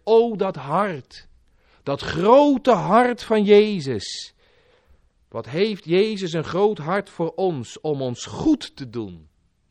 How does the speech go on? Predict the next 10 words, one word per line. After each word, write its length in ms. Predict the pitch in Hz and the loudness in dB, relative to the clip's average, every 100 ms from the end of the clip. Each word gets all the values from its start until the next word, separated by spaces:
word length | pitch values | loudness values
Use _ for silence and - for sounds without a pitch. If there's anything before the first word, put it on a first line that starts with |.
| - | -12
Kijk, 120 | 117 | -10
dat 100 | 131 | -10
is 60 | |
de 80 | 120 | -10
taal 220 | 117 135 | -10 -8
van 140 | 123 117 | -8 -10
Bunyan. 460 | 110 101 92 87 95 _ _ _ _ | -12 -12 -16 -20 _ _ _ _ _
Ruim 580 | 92 110 143 175 156 92 _ _ _ _ _ _ _ | -16 -6 -4 -4 -8 -12 _ _ _ _ _ _ _
en 140 | 117 | -14
rijk. 680 | 110 113 117 95 - - _ | -10 -8 -8 -10 -18 -20 _